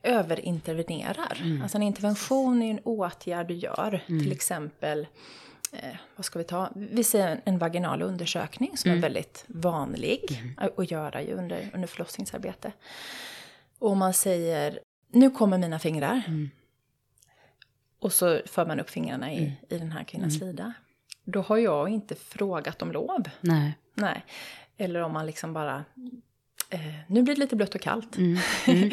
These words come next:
Speaker 1: <laughs>
Speaker 2: Just
Speaker 1: Så
Speaker 2: det.
Speaker 1: att, att man inte har kvinnan med sig,
Speaker 2: Mm.
Speaker 1: att hon inte förstår varför.
Speaker 2: Mm.
Speaker 1: Och är det än så att jag behöver göra den här
Speaker 2: Mm.
Speaker 1: undersökningen? Men jag måste det för barnets skull. Jag
Speaker 2: Mm.
Speaker 1: måste behöva veta vart barnet är.
Speaker 2: Mm.
Speaker 1: Och hela det här är ju att barnmorskan säger,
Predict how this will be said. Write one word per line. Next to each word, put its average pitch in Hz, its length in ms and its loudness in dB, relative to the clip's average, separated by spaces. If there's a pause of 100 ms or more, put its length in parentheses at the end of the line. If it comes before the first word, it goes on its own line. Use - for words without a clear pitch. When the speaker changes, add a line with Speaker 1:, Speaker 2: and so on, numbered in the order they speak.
(100)
Speaker 1:
<laughs> - 100 0
Speaker 2:
Just 175 220 -2
Speaker 1:
Så 226 80 8
Speaker 2:
det. 214 60 8
Speaker 1:
att, - 60 -4
att - 160 2
man 226 140 8
inte 233 220 6
har 214 100 2
kvinnan 233 380 4
med 302 160 6
sig, 165 100 0
Speaker 2:
Mm. 160 120 2
Speaker 1:
att - 100 -4
hon 202 100 2
inte 190 160 -2
förstår - 260 0
varför. - 640 2
Speaker 2:
Mm. 170 240 0 (380)
Speaker 1:
Och 233 320 6 (300)
är 160 260 4
det 233 120 2
än 208 180 2
så 170 180 -2
att 151 160 -4
jag 185 80 -4
behöver 202 240 0
göra - 360 0
den 392 220 -2
här - 300 -4
Speaker 2:
Mm. 190 140 4
Speaker 1:
undersökningen? 180 460 2
Men 311 100 8
jag 349 180 12
måste 381 240 2
det 294 120 4
för 285 100 6
barnets 247 340 8
skull. 220 240 6 (100)
Jag 262 100 12
Speaker 2:
Mm. 285 100 12
Speaker 1:
måste 294 240 8
behöva 269 180 8
veta 262 340 6
vart 240 220 4
barnet 202 340 6
är. 156 260 6 (720)
Speaker 2:
Mm. 156 240 0 (600)
Speaker 1:
Och 190 120 -4
hela 233 420 -2
det 254 80 2
här 214 280 4
är 190 120 4
ju 165 100 2
att 165 160 -2
barnmorskan 185 440 0
säger, 160 180 0